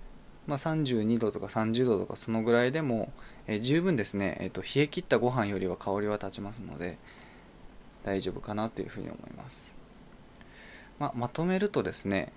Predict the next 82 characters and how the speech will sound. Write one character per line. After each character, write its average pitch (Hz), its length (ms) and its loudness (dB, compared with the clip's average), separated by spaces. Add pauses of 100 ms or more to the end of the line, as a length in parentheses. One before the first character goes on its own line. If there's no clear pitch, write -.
(220)
え 92 1040 -2 (320)
ー、 117 60 -4
犬 135 180 2
の 147 300 2 (120)
手 131 120 -6
作 127 240 -2
り 120 100 2
ご 117 100 -2
飯 107 260 -2
に 120 120 2
適 117 260 -4
し - 60 -4
た 98 140 2
温 104 120 2
度 143 80 -2
は 147 60 -4
三 160 300 0
十 101 220 2
五 92 160 0
度 92 160 2
前 90 120 -4 (100)
後。 80 140 -8 (520)
そ - 140 -2
れ 160 100 0
を、 165 320 0
え 98 480 0
ー、 - 40 -10
測 107 260 0
る - 60 -8
方 95 160 0
法 101 180 2
は 92 80 8
で 82 60 2
す - 100 -10
ね、 - 180 -6
指 147 220 4
で 147 120 6
触 98 260 4
っ - 40 -2
て - 160 0
み 135 120 2
て 160 100 -4
ち - 120 -2
ょ 185 40 0
っ 185 40 -4 (100)
と - 100 0
あ - 40 -2
っ - 40 -6 (100)
た - 100 -6
か - 140 0
い 76 60 -4
と - 100 -12
感 - 240 -10
じ - 80 -8
る - 40 -12 (1300)
と。 - 40 -10
で、 - 60 2
熱 135 220 0
す 202 120 2
ぎ 180 120 0
ち 113 80 2
ゃ 101 40 6
ダ 98 120 4
メ 101 120 2
な 92 140 0
理 92 120 -2
由 92 100 -2
っ 90 40 -6
て - 160 -8
い 113 40 0
う - 20 0
の 156 100 0
は、 170 220 2 (300)
こ 113 100 -6
れ 107 80 2
は 101 60 2
で 95 60 -8
す 110 60 -12
ね、 85 160 -4
犬 107 300 2
が 143 180 4
ね、 107 180 0